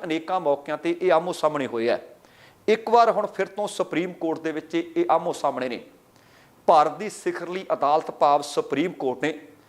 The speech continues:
ਪੰਜਾਬ ਸਰਕਾਰ ਦੀ ਇੱਕ ਹਜ਼ਾਰ ਕਰੋੜ ਰੁਪਏ ਜਿਹੜੇ ਕੇਂਦਰ ਵੱਲੋਂ ਰੋਕਿਆ ਹੋਇਆ ਹੈ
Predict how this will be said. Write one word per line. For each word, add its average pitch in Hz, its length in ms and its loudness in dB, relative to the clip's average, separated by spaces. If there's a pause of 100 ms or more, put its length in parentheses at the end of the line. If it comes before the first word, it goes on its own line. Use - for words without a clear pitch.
(460)
ਪੰਜਾਬ 170 440 6
ਸਰਕਾਰ 170 460 2
ਦੀ 190 180 -8 (140)
ਇੱਕ 190 420 0 (140)
ਹਜ਼ਾਰ 135 480 4 (180)
ਕਰੋੜ 160 340 0
ਰੁਪਏ 147 300 2 (120)
ਜਿਹੜੇ 160 160 -2
ਕੇਂਦਰ 165 440 0
ਵੱਲੋਂ 165 240 2
ਰੋਕਿਆ 135 360 4
ਹੋਇਆ 131 220 2
ਹੈ - 220 -10